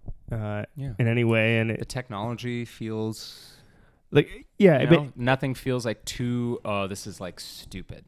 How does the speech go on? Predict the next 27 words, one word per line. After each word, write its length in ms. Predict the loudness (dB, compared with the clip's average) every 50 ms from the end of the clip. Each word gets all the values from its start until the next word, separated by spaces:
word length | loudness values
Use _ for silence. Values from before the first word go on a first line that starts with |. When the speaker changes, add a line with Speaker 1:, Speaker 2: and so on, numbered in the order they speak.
| _
Speaker 1:
Right, 240 | 0 0 0 0 -2 -8 _ _
and 120 | 0 2 2
it's 100 | 4 4
not 140 | 2 4 4
trying 140 | 2 2
to 60 | 2 2
be 100 | 0 -2
convoluted, 720 | -2 0 0 0 2 0 0 0 2 2 2 2 0 -2
really. 340 | -4 -4 -2 -4 -4 -6 -6 -8
It's 140 | -8 -6 -6
just 180 | -6 -6 -4 -2
like, 280 | -4 -4 -4 -6 -12 -18 _ -8
"Here's 380 | 2 4 6 6 8 6 6
the 120 | 4 4 4
movie. 540 | 6 4 4 4 4 4 4 4 2 0 -2 _ _ _ _ _
Speaker 2:
Yeah. 260 | -16 -14 -14 -14 -14 -16 _ _ _ _ -2
Speaker 1:
Go." 300 | 0 0 0 0 -4 -12 _ _ _ _ _ -20 -20 -20 -20 -20 -20 -20 _ _
So 360 | 6 8 10 10 10 8 6
whoever 400 | 2 2 4 6 6 8 6 6
suggested 500 | 4 4 4 4 4 4 2 0 0 0
it, 140 | 2 2 2
I 100 | 2 2
don't 80 | 2 2
know 120 | 2 2
who 200 | 2 2 2 0
it 60 | 0 0
was. 440 | 0 0 0 -2 -2 -4 -6 -8